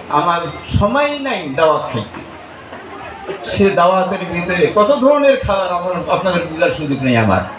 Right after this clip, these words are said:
আমার মুসল্লিরা কীভাবে আমাকে খাওয়াইলে আমার খুশি হবে, কত যে খানা।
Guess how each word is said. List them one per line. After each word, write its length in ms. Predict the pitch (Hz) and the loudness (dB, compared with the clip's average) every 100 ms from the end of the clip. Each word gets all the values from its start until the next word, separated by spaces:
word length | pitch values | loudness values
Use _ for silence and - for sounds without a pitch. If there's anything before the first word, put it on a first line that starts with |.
| - - - - - | -14 -16 -16 -10 -2
আমার 320 | 185 208 208 | 2 2 0
মুসল্লিরা 560 | 202 196 220 220 214 208 | -2 0 0 0 2 2
কীভাবে 540 | - 247 254 269 285 | 2 2 4 4 4
আমাকে 280 | 277 269 262 202 - | 2 -2 -4 -6 0
খাওয়াইলে 360 | 202 208 208 202 | 2 2 2 2
আমার 160 | 202 - | 2 2
খুশি 260 | 226 220 202 | 2 4 4
হবে, 300 | 180 180 - - - - - | 4 2 -2 -6 -10 -12 0
কত 320 | 247 254 311 | 2 2 0
যে 80 | 240 | -2
খানা। 580 | - 180 151 110 - | -2 -2 -2 -6 -10